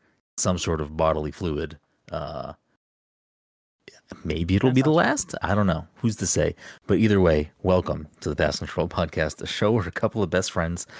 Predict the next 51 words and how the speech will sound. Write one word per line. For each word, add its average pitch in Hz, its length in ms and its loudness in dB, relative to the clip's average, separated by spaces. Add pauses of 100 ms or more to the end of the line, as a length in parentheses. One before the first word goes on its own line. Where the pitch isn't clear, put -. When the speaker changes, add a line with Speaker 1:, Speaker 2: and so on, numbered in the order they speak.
(200)
Speaker 1:
talk 95 140 0
about 90 120 -2
the 87 60 -6
latest 90 240 -2
video 98 260 -4
games 117 340 -6
and 87 120 -8
nerd 90 200 -6
culture. 85 320 -6
Sometimes 107 440 -4
we 104 200 -2 (460)
have 107 220 0
guests 107 300 2
like - 200 0
tonight, 113 420 2
and 87 140 -4
sometimes 117 460 0
we 107 60 2
talk 131 240 0
about 147 260 4
shit - 240 0
too - 140 -4
much 80 320 -2
like 80 220 0 (100)
tonight. 80 400 2 (320)
Either 110 220 6
way, 95 120 8
we 90 140 8
have 90 120 6
a 87 40 2
new 87 120 4
episode 80 300 0
for 80 160 -2
you 80 80 -2
each 76 180 -10
and 85 60 -8
every 82 160 -8
week. 85 320 -4
As 87 240 -4
always, 85 460 -2
I'm 85 160 -8
your 82 120 -4
host, - 360 -4 (140)
Brendan 87 360 -8
Groom, 87 280 -8
and 80 120 -8
joining 143 240 -4
me 196 80 -6
on 131 80 -6
this 90 160 -8
lovely, 104 460 -2